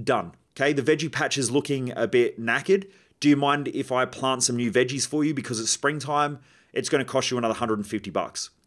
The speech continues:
Done. "What vegetables would you like?" Or what? So there you go. He's giving me exactly what I want. I'm not worried about the money. I'm worried about the garden looking good. And what pisses me off and what makes the service devalue is that sometimes he's not giving me what I want,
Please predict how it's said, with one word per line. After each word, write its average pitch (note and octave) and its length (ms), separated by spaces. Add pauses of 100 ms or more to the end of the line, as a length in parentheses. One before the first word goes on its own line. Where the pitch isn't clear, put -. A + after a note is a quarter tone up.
Done. G#2+ 280 (760)
"What C3 200
vegetables B2+ 440
would B2+ 160
you B2 60
like?" A2+ 360
Or A#2 140
what? B2+ 240 (400)
So F#3 200
there F3+ 220
you F#3+ 120
go. C#3 260 (220)
He's - 240
giving G3+ 240
me F3 220
exactly F3+ 600
what D#3+ 240
I C#3 160
want. D3 300
I'm F3 160
not F#3 180
worried C3+ 300
about B2 220
the F3+ 40
money. B2 320
I'm D#3+ 200
worried E3 220
about C3 280
the A#2+ 60
garden B2+ 340
looking A2 260
good. C#3 300
And B2 120
what D3+ 180
pisses C3 340
me A2+ 120
off E3+ 220
and B2 160
what C3+ 160
makes A#2+ 400
the A#2+ 120
service C3 420
devalue F#2+ 800 (300)
is C3+ 160
that D#3+ 140 (200)
sometimes C#3 640
he's B2 260
not D#3+ 240
giving D#3 200
me A#2+ 140
what G#2 160
I F#2 80
want, F2+ 340